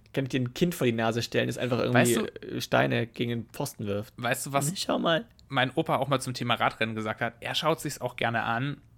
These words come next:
Speaker 2: weil man die Landschaft so schön sieht. Und er hat gesagt, das kann ich wiederum nachvollziehen.
Speaker 1: Ja, und beim Dartspielen hast du eine Scheibe vor der Nase.
Speaker 2: Das
Speaker 1: Das
Speaker 2: ist natürlich
Speaker 1: ist
Speaker 2: wieder die
Speaker 1: keine
Speaker 2: nächste
Speaker 1: Landschaft.
Speaker 2: Sache. Aber da geht's ja auch mehr ums
Speaker 1: Keine
Speaker 2: Publikum
Speaker 1: Landschaft.
Speaker 2: und so. Okay, ja. Nee, aber Dart.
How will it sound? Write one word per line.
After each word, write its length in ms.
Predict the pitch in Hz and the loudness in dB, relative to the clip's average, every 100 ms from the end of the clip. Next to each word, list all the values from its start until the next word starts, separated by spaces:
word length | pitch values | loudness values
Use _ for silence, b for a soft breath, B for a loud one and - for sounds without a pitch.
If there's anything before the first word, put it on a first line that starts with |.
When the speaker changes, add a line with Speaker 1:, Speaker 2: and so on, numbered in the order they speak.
| - - - | -20 -20 -16
Speaker 2:
weil 120 | - 123 | -8 -6
man 100 | 113 | -4
die 80 | 110 | -2
Landschaft 360 | 202 - 311 | -2 -4 -8
so 120 | - | -8
schön 240 | 123 107 117 | -6 -6 -8
sieht. 240 | - - | -10 -14
Und 80 | - | -8
er 80 | 123 | -8
hat 60 | 110 | -8
gesagt, 160 | - - - | -14 -10 -2
das 260 | 117 - | -2 2
kann 160 | 311 294 | 0 2
ich 80 | 254 | 2
wiederum 280 | 262 262 | 2 2
nachvollziehen. 680 | 226 101 - - - - - - - - - - _ _ - - | 2 0 -2 -12 -12 -16 -18 -18 -20 -20 -20 -20 _ _ -12 2
Speaker 1:
Ja, 160 | 139 - | 4 4
und 240 | 135 120 | 2 4
beim 200 | 117 117 | 4 4
Dartspielen 600 | 107 110 127 - 190 185 | 6 6 4 0 4 6
hast 160 | 151 - | 4 0
du 60 | - | 0
eine 200 | 120 143 165 | 4 4 6
Scheibe 300 | 135 123 117 | 6 6 4
vor 140 | 113 | 2
der 100 | 104 | 0
Nase. 420 | 98 98 98 95 - - - - _ - | 0 -2 -2 -6 -10 -20 -20 -20 _ -2
Speaker 2:
Das 100 | 113 | 2
Speaker 1:
Das 100 | 127 | 2
Speaker 2:
ist 60 | 156 | 2
natürlich 200 | 151 147 | 0 0
Speaker 1:
ist 60 | |
Speaker 2:
wieder 100 | 151 | 4
die 60 | 117 | 6
Speaker 1:
keine 40 | 131 | 6
Speaker 2:
nächste 180 | 135 104 | 4 2
Speaker 1:
Landschaft. 400 | 101 95 107 - | 0 -2 -4 -2
Speaker 2:
Sache. 80 | - | 0
Aber 140 | 143 | 4
da 80 | 147 | 4
geht's 240 | 143 - | 2 -2
ja 160 | 160 135 | 2 0
auch 80 | - | 2
mehr 120 | 139 | 0
ums 100 | 120 | 0
Speaker 1:
Keine 180 | 123 107 | 0 -2
Speaker 2:
Publikum 360 | 104 110 147 | -2 -2 -4
Speaker 1:
Landschaft. 200 | 135 127 - | -4 -6 -8
Speaker 2:
und 80 | - | -12
so. 40 | B | B
Okay, 400 | 160 - 131 120 | -2 0 2 2
ja. 260 | 104 98 98 | 2 -2 -2
Nee, 80 | 135 | 2
aber 160 | 139 131 | 2 2
Dart. 380 | 113 120 131 | 0 -2 -4